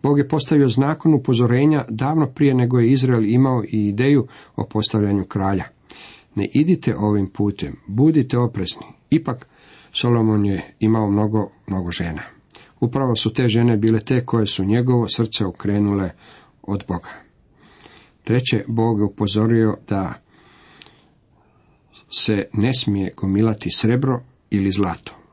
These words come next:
Ipak upravo je to bilo ono što je Solomon učinio.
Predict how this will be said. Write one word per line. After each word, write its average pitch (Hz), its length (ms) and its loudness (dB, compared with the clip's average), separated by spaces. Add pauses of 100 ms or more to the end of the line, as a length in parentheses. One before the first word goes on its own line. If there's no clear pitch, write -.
Ipak 160 340 -2
upravo 156 420 2
je 131 120 -2
to 131 140 0
bilo 135 220 4
ono 98 300 -4 (480)
što - 220 -6
je 98 100 0
Solomon 101 440 2
učinio. 92 400 -4